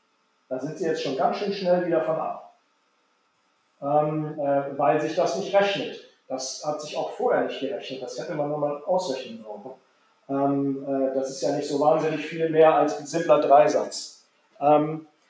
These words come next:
also man kann sich das schön rechnen. Ähm, das ist die eine Fehlerart. Und, äh, die andere Fehlerart ist, äh, man behauptet, "Na ja, da verdient man ja überall nichts mit, das ist ja Quatsch."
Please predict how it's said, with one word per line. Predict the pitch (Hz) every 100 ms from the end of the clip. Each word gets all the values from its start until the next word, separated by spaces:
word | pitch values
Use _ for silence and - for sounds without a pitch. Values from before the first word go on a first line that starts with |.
| _
also | - 147 147
man | 143
kann | - 160
sich | 147
das | 143 -
schön | 156 165
rechnen. | 180 185 180 247 285 - _ _ _ _ -
Ähm, | 143 151 151 151 151 151
das | 151 151
ist | -
die | 165
eine | 131 143 151
Fehlerart. | 190 196 185 175 160 - - - _ - - _ _ _ _ _ _ _ _
Und, | 165 160 160 160 160 -
äh, | 156 151 151 147 143
die | 143 147
andere | 156 180 180
Fehlerart | 190 196 185 180 180 185 196
ist, | 185 185 - 165
äh, | 156 165 170 - - _
man | 147 160
behauptet, | 156 151 180 - 185 175
"Na | 147 143
ja, | 135 131 165 226 226 -
da | 147
verdient | 151 151 190 202
man | 208
ja | 196
überall | 190 185 196 175 180
nichts | 180 190 - - 170
mit, | 185 - -
das | 160 -
ist | 175 185
ja | 160
Quatsch." | - 143 117 - - -